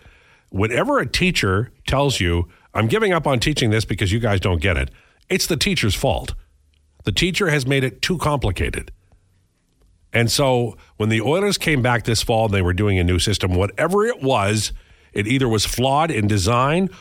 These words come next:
or it was flawed, flawed in, in, uh, putting into place. There's only two ways it could be as bad as it was. And Knobloch, in fairness to him, I don't wanna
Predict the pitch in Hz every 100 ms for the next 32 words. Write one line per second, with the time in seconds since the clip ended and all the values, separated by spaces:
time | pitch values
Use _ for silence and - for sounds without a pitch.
0 | - 107 107 107 - - 135 139 139 143
1 | 147 - - 135 143 139 143 123 120 113
2 | 107 - - - 110 107 98 98 90 -
3 | 151 139 120 - 107 - - - - _
4 | - 107 185 151 - 170 135 113 101 110
5 | 113 95 110 110 101 92 101 120 - -
6 | - - _ _ _ _ _ _ _ _
7 | _ - 107 110 131 185 147 104 123 -
8 | - 107 101 113 110 170 - 185 139 104
9 | 85 131 - - _ _ - 80 92 107